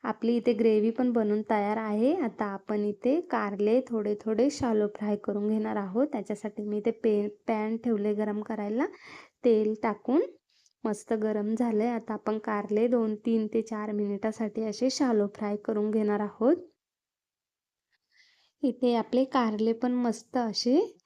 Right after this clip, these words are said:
फ्राय झाले. आता आपण टाकणार आहोत ग्रेव्हीमध्ये आणि तीन ते चार मिनिट आपण असे, अ, कारल्यांना मसाला लागेपर्यंत आपण शिजून घेणार आहोत.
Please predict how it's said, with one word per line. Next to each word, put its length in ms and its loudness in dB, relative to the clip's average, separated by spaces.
फ्राय 340 0
झाले. 400 0
आता 220 -6
आपण 320 -4
टाकणार 380 -6
आहोत 400 -4
ग्रेव्हीमध्ये 840 2
आणि 200 0
तीन 280 0
ते 160 2
चार 340 -4
मिनिट 380 0
आपण 280 -2
असे, 580 0
अ, 100 -2
कारल्यांना 720 0
मसाला 480 -2
लागेपर्यंत 720 -2
आपण 360 0
शिजून 460 0
घेणार 300 0
आहोत. 380 0